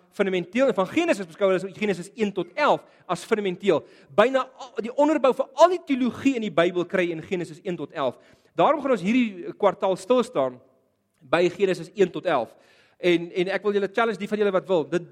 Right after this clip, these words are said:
dit is 'n geleentheid. Ehm, woon dit by sewende, sewende Febru-, Februarie begin ons, ons gewoonlik van sewe, be-, Woensdag aand, van sewe tot half nege, stiptelik half nege, maak ons klaar. En dan 'n, nog 'n random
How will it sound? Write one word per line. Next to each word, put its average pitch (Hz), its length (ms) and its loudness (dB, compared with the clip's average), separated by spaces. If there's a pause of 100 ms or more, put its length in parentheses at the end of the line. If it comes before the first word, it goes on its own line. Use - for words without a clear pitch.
dit 202 100 -4
is 208 40 -4
'n 240 120 -2
geleentheid. 233 400 -2 (480)
Ehm, 170 360 -2 (1120)
woon 214 220 6
dit - 100 -4
by 208 260 2 (120)
sewende, 226 320 -2 (200)
sewende 226 320 -2
Febru-, 208 400 -2
Februarie 190 480 0
begin 180 240 -6
ons, 170 200 -2
ons - 80 -20
gewoonlik 175 220 -4
van 143 140 -10
sewe, 185 420 0 (200)
be-, 139 140 -12
Woensdag 180 320 -6
aand, 165 240 0 (640)
van 151 160 -12
sewe 147 400 -2
tot 143 160 -14
half 147 240 -4
nege, 131 220 -8
stiptelik - 340 -10
half 135 160 -4
nege, 127 320 -12 (380)
maak 117 180 -16
ons - 80 -20
klaar. 104 220 -20 (1200)
En 214 60 -10
dan 262 140 2
'n, 220 160 2 (360)
nog 220 360 0
'n 196 140 -2
random 175 540 0